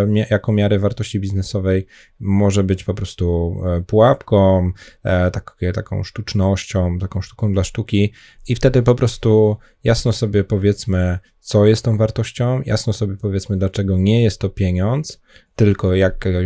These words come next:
jakiś inny wskaźnik albo nawet coś dosyć abstrakcyjnego. No i ważne, żebyśmy jako zespół i też pewnie jako otoczenie zespołu, konkretnie jacyś interesariusze zarządzający tą częścią firmy,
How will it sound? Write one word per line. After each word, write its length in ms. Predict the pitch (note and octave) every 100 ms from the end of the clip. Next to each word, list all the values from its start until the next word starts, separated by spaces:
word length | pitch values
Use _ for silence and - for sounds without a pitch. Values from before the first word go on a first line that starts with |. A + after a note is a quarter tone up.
| F#2+
jakiś 320 | G2 - -
inny 260 | G#2+ G2 F#2
wskaźnik 520 | - G2 G2+ F#2 -
albo 200 | F#2 F#2
nawet 340 | F2+ F2+ -
coś 320 | - F#2 -
dosyć 380 | F#2 F2+ F#2 F2
abstrakcyjnego. 920 | G2+ - - F#2 - G2 F2+ G2 B2 C3 _ _ - _ _
No 80 | C#3
i 80 | E3
ważne, 260 | C#3+ D3
żebyśmy 320 | C3+ C3+ -
jako 200 | A#2+ B2
zespół 520 | G#2+ A2+ - C3 C3+ A#2+
i 80 |
też 160 | G2+ G#2
pewnie 280 | - G#2 G2
jako 240 | F#2+ G2
otoczenie 460 | F#2+ G#2+ G#2 G#2+ G2+
zespołu, 440 | F#2+ - G#2 G2+
konkretnie 440 | F#2+ F#2 F#2+ - F#2+
jacyś 260 | - F2+
interesariusze 680 | F2+ F2 F2 F#2 G#2+ - F#2+
zarządzający 840 | F2 F2+ F2 F#2 G2 - F#2+ F#2 -
tą 260 | F#2 F2+
częścią 440 | - G2 F#2+ F#2+ F2+
firmy, 400 | G#2 G2 G#2